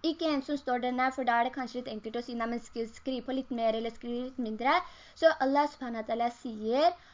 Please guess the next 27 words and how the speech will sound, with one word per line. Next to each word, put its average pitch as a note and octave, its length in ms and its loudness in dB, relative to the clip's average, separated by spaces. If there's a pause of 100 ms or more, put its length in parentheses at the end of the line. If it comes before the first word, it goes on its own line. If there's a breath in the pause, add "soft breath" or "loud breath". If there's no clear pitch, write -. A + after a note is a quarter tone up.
(280 loud breath)
at F#4 240 8
den B3 160 0
som C4+ 240 -2
skriver, A3+ 560 0
den B3 160 -2
skal B3 220 0
være A3 180 0
litt B3+ 160 -6
utenforstående. G3 840 -6 (1300 loud breath)
«Wala D4+ 500 8
ya'ba D#4+ 520 2
katibun», G#3+ 720 0
og E4 180 4
skriveren D4+ 600 2 (100)
kan F4 160 2 (180)
ikke F4+ 380 -4
nekte. B3 400 -4 (580)
Allah F4 240 10
subhanahu C4+ 240 0
wa B3+ 60 -8
ta'ala C#4 180 -2
forteller G#3+ 460 -6
oss A#3+ 180 -8
at C#4+ 240 -6 (140)
hvis F4 220 0 (200)
en A3+ 160 -4
person A#3+ 480 -4